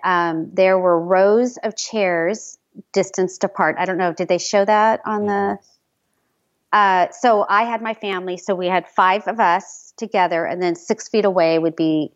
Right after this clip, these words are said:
Speaker 1: the next set. If it was one person, it would just be by themselves. And then, and it would keep doing that. And then they had two big screens in the front.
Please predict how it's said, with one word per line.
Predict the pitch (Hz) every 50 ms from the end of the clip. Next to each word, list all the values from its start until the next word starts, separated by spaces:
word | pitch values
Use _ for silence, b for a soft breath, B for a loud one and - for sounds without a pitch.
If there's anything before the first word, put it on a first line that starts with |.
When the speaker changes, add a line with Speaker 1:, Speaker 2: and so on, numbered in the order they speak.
| _
Speaker 1:
the | - 175
next | 175 170 151 - - -
set. | - 175 143 135 - - _ _ _ _ _
If | - 175 -
it | 156 -
was | - -
one | 180 180 175 165
person, | - 175 170 151 - 180 160
it |
would | 143 -
just | 165 147 -
be | - 160
by | 151 135 131
themselves. | 131 - - - - - - - - - -
And | - 160
then, | 165 165 165 160 160 156 156 156 160 - _ -
and | 175 170
it |
would | - 156 -
keep | - - 196 -
doing | - 165 156 151 151
that. | 156 135 131 - B B B B B B B B B B B _ _ _ _ _ _ _ _
And | 208 208 202 196 202
then | 196 196
they | 202
had | 190 190 170 170 -
two | - - 277 262
big | - 254 247 247
screens | - - - - 220 254 269 240 185 151 143 156 185 - - - - _ _ _ _ _ _ _ _ _ _ _ -
in | 214 214 208
the | 202
front. | 196 - - 254 226 147 95 -